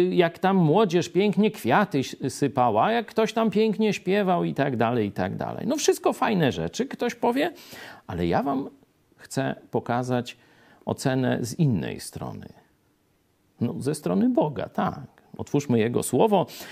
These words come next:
Księga Przypowieści Salomona, piętnasty rozdział, ósmy werset. „Ofiara bezbożnych jest ohydą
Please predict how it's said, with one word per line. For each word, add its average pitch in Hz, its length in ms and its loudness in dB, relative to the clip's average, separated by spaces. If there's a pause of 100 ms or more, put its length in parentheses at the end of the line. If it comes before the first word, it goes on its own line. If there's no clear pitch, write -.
(260)
Księga 202 320 6
Przypowieści 170 640 2
Salomona, 143 580 6
piętnasty 160 840 4 (160)
rozdział, 185 600 4
ósmy 151 360 4
werset. - 720 -4 (1300)
„Ofiara 226 600 4
bezbożnych 147 1200 2 (720)
jest 98 480 2 (280)
ohydą 220 1160 10